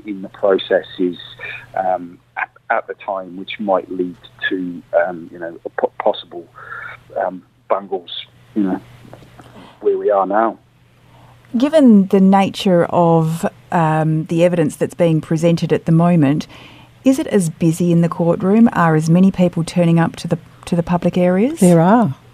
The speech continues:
Speaker 3: It's still very crowded, um, people popping in, uh, even to this particular testimony, which is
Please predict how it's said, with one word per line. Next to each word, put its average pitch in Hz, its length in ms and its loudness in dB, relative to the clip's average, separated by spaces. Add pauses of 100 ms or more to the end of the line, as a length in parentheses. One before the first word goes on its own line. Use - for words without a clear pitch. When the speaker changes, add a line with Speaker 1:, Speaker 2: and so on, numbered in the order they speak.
(180)
Speaker 3:
It's 233 240 -2
still 214 480 4 (320)
very 196 240 4
crowded, 196 540 2 (600)
um, 185 280 6
people 214 320 2
popping 190 400 2
in, 226 280 4 (160)
uh, - 80 -8 (300)
even 214 440 2 (160)
to 202 120 2
this 202 300 0
particular 151 800 0 (560)
testimony, 170 520 2
which 165 260 0
is 170 140 -2